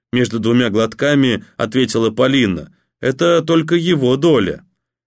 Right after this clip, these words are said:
Кучерявый никак внешне не отреагировал, хотя внутри всё ухнуло, и образовавшуюся пустоту начала быстро заполнять вполне естественная в данном случае ярость, которую на начальных стадиях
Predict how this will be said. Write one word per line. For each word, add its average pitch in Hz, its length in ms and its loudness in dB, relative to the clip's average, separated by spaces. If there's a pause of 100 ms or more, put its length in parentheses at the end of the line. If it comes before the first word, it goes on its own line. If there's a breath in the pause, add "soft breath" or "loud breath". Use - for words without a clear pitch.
(340)
Кучерявый 139 580 0
никак 139 380 -2
внешне 135 360 -2
не 139 140 0
отреагировал, 147 840 -2 (320 soft breath)
хотя 110 300 0
внутри 107 520 0
всё - 340 -6
ухнуло, 147 680 2 (180 loud breath)
и 156 240 0
образовавшуюся 123 1000 0
пустоту 123 760 0 (200 loud breath)
начала 127 340 -2
быстро 135 420 0
заполнять 120 560 0
вполне 120 420 0
естественная 113 1000 0 (200 loud breath)
в 101 60 -16
данном 120 400 0
случае 123 480 -2
ярость, 113 560 -2 (200 soft breath)
которую 113 380 0
на 104 80 0
начальных 104 500 -2
стадиях 135 580 0